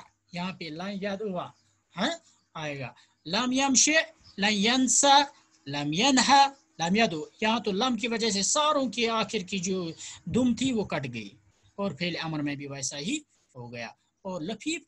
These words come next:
की बात जो है, लफीफ मकरून वो फ़ेल है जिसमें दो हरफे लता जाएं और लफीफ मफरूक भी वो जिसमें दो हरफे लताएं। फ़र्क क्या है?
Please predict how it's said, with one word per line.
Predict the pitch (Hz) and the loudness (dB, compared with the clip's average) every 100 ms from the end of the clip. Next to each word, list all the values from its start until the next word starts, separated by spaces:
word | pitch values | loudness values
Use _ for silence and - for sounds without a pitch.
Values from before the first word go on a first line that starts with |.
| - | -12
की | 269 | -8
बात | 202 226 220 | -6 -6 -6
जो | 190 | -6
है, | 185 190 196 _ _ - | -6 -8 -12 _ _ -12
लफीफ | 147 - 240 254 | -10 -8 -8 -6
मकरून | 226 214 208 202 214 202 _ - | -4 -4 -4 -4 -4 -10 _ -14
वो | 139 202 | -4 -4
फ़ेल | 226 214 196 196 | -2 -2 0 0
है | 175 175 - - - | -4 -8 -16 -20 -12
जिसमें | 156 190 - 170 147 | -6 -6 -4 -6 -4
दो | 202 | -2
हरफे | 170 - 180 | -2 -6 -8
लता | 165 160 160 | -6 -8 -8
जाएं | 156 160 151 156 - | -6 -6 -6 -8 -8
और | 156 | -6
लफीफ | 170 180 160 151 | -6 -8 -10 -8
मफरूक | 156 131 165 143 | -8 -10 -12 -10
भी | 143 | -10
वो | 151 160 170 - - | -8 -10 -10 -14 -16
जिसमें | 147 139 143 | -12 -12 -10
दो | 139 143 | -10 -8
हरफे | 127 127 | -10 -12
लताएं। | 117 113 113 | -14 -16 -18
फ़र्क | - 302 311 - | -6 -4 -4 -4
क्या | 170 | -6
है? | 113 | -6